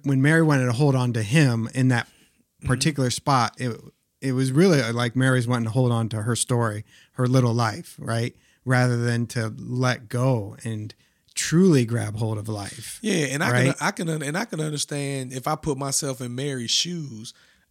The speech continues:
Speaker 2: I probably would have done the
Speaker 1: Oh,
Speaker 2: same
Speaker 1: for
Speaker 2: thing
Speaker 1: sure.
Speaker 2: because Christ
Speaker 1: For sure.
Speaker 2: represents freedom. <clears throat> I mean, everything that's good and holy,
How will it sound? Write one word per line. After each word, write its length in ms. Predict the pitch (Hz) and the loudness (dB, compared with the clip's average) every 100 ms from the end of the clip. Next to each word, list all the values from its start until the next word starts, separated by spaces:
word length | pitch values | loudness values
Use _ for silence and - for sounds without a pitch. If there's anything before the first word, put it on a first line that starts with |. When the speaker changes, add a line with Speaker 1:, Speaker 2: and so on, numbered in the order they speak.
| - | -4
Speaker 2:
I 120 | 165 | -4
probably 400 | - 170 147 151 | 0 0 2 0
would 160 | 160 160 | -4 -4
have 100 | 156 | -4
done 160 | 170 | -4
the 100 | 185 - | -2 0
Speaker 1:
Oh, 40 | 202 | 0
Speaker 2:
same 120 | 143 | 0
Speaker 1:
for 140 | 180 226 | -2 -4
Speaker 2:
thing 60 | 220 | -2
Speaker 1:
sure. 140 | 202 | 0
Speaker 2:
because 320 | 220 196 151 - | 0 0 -2 -2
Christ 400 | 160 170 156 135 | -2 -2 -2 -2
Speaker 1:
For 140 | 147 | -4
sure. 140 | 131 202 | -2 -2
Speaker 2:
represents 280 | 156 127 | -2 -4
freedom. 600 | - - 151 175 151 190 - _ _ | -6 -4 -4 -2 -4 -8 -12 _ _
<clears throat> 260 | _ _ | _ _
I 600 | 240 285 302 247 185 - 143 | -4 0 2 0 -4 -6 -2
mean, 180 | 143 123 | -2 0
everything 540 | 170 175 - 180 160 | -2 -2 -4 -4 -2
that's 220 | 143 120 | -4 -6
good 580 | 117 131 156 143 117 - | -8 -4 -2 -2 -4 -8
and 160 | 120 113 | -10 -10
holy, 560 | 147 143 120 113 - | -6 -4 -4 -10 -16